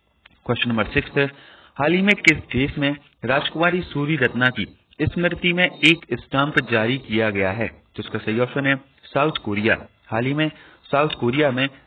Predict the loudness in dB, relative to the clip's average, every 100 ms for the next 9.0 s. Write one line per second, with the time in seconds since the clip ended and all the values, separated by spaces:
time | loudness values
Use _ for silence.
0 | -6 0 0 0 -4 -2 -2 -2 -6 -4
1 | 0 0 0 0 -2 -2 -6 _ _ _
2 | _ -6 -6 -4 -4 -2 -2 0 0 2
3 | -2 -6 _ 2 4 4 0 -6 -4 -2
4 | 0 -2 -2 0 -2 -4 0 0 0 -2
5 | -4 -8 _ -20 -6 0 2 2 2 0
6 | -2 -2 -2 -2 2 0 0 -4 -2 -2
7 | -2 -6 -12 _ -2 0 2 0 0 -2
8 | 0 0 0 2 0 0 -2 0 0 -2